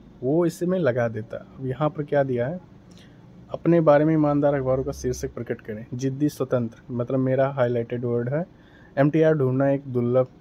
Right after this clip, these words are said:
मोती खोजने जैसा है, आपके पास परी आंखें हैं, एक सपने देखने वाले का दिल है और एक मुस्कान है।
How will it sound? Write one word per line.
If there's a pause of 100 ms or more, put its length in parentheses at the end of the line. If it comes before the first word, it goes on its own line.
मोती
खोजने
जैसा
है, (400)
आपके
पास
परी
आंखें
हैं, (380)
एक
सपने
देखने
वाले
का
दिल
है
और
एक
मुस्कान
है।